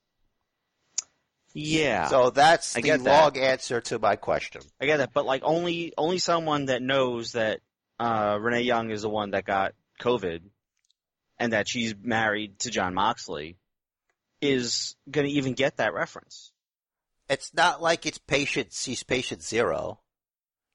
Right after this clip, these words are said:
Speaker 2: Is it confirmed that she's the one that gave everybody covid nineteen?
Speaker 1: Not in the least.
Speaker 2: Exactly.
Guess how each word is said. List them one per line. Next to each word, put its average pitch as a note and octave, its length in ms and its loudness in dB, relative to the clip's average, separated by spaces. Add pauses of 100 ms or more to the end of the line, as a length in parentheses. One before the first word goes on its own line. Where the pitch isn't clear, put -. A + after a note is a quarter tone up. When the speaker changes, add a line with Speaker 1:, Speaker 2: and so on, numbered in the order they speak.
(120)
Speaker 2:
Is C3+ 200 0
it - 80 -4
confirmed D#3+ 420 2
that C#3 100 2
she's C#3+ 220 -6
the D#3+ 80 -2
one C3+ 200 2
that A#2 180 0
gave A2+ 260 2
everybody G#2 640 2
covid G#2+ 400 -2
nineteen? G#2 580 -4 (340)
Speaker 1:
Not G2+ 180 -4
in G2+ 60 -12
the - 60 -8
least. A2 320 -12 (180)
Speaker 2:
Exactly. A2 840 -2